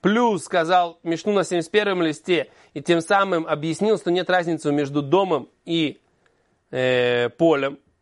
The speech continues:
Но зачем тогда ты говоришь обратную ситуацию, си-, ситуацию, ситуации с полем? Ту ламали, зачем? Айну ах, это же то же самое. То есть это ты, получается,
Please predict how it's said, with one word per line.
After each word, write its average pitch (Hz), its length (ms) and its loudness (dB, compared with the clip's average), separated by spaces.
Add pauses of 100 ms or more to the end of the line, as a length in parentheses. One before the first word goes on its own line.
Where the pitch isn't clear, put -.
(640)
Но 135 100 -8
зачем 196 280 0
тогда 190 240 2
ты 190 120 -4
говоришь 170 400 -2
обратную 170 840 2
ситуацию, 160 920 0 (360)
си-, 147 640 -4
ситуацию, 156 1000 0 (120)
ситуации 151 680 0
с - 220 -8
полем? 147 400 0 (800)
Ту 208 120 -4
ламали, 196 380 2
зачем? 139 400 -4 (240)
Айну 151 320 2
ах, 233 240 2
это 135 120 -8
же 127 100 -10
то 175 140 2
же 175 60 -2
самое. 196 360 0 (140)
То - 60 -20
есть 151 80 -16
это 160 260 -6
ты, 160 100 -4
получается, 190 540 0